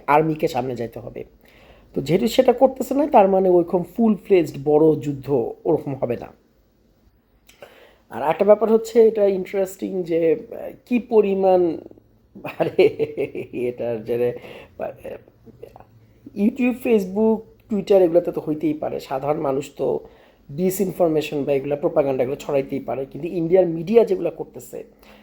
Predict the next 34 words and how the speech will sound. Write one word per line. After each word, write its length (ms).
সেটা 220
তো 80
আসলে 200
দেখার 280
মতো। 280
আর 140
ইন্ডিয়ার 320
মিডিয়া 240
তো, 120
মিডিয়া 320
তো 120
আসলে 220
এরকমই, 460
এটা 140
আর 40
বইলে 260
কী 220
হবে, 240
এটা 140
তো 100
সবসময় 360
এমন। 240
তো 60
যাই 160
হোক, 100
এখন 440
বিষয়টা 380
হচ্ছে 220
এই 140
যে, 300
আহ, 360
এখান 380
থেকে 240
আমি 460